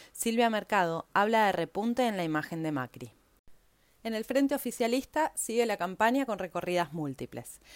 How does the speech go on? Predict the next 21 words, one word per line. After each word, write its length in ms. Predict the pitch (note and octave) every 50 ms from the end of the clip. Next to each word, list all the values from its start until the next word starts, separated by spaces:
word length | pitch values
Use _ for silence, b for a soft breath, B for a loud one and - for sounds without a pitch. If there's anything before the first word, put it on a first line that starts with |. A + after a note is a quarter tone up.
| B B B
El 100 | B E3+
presidente 540 | D#3 D#3 D#3 - - E3+ F3 F#3+ A3 A#3 A#3+
desde 200 | A3 F#3 F3 D#3+
Catamarca 680 | - D#3 - - D3+ D#3+ F3+ G3 A3 - - B3 B3 B3 -
volvió 400 | - G3+ G#3+ A3 A#3 C4 C4+ C#4
a 80 | C4+ C4
pedir 320 | A3 G3 F#3 F#3+ F3+ F3+
mirar 320 | E3+ E3+ D#3+ F3 E3+ D#3+ D#3+
hacia 240 | - - - D3+
adelante 520 | C#3 C#3 C#3 D#3 E3+ G3 A3 - A#3 A3+ - -
y 80 | -
discutir 480 | G3+ G3 - - - G3+ - A3+ A3+ A#3
el 100 | A3+ G#3+
país 340 | - F3+ E3+ F3 F#3+ G#3+ -
que 140 | - F#3+
vamos 300 | F3 E3 E3 E3 D#3 -
a 60 | D3 -
construir 520 | C#3 C#3 C#3 - - - D#3+ E3+ G3+ G#3
tras 220 | - - A3 A3
la 100 | G3+ A3+
pandemia. 540 | G#3 G#3 G3+ F#3+ E3 C#3 B2+ C3 B2+ A#2+ -